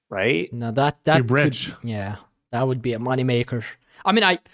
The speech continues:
Speaker 2: to this day, I never got the sword for it to sell, or the wha-, whichever item that made the actual money from Mother Sorrow. And I farmed Deshaan for a long time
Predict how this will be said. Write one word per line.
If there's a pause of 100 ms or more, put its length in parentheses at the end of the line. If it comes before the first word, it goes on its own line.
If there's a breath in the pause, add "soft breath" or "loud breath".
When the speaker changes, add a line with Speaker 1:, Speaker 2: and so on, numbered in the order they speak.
(340 soft breath)
Speaker 2:
to
this
day,
I
never
got
the
sword
for
it
to
sell,
or
the
wha-,
whichever
item
that
made
the
actual
money
from
Mother
Sorrow. (680 soft breath)
And (100)
I (400)
farmed (140)
Deshaan
for
a
long
time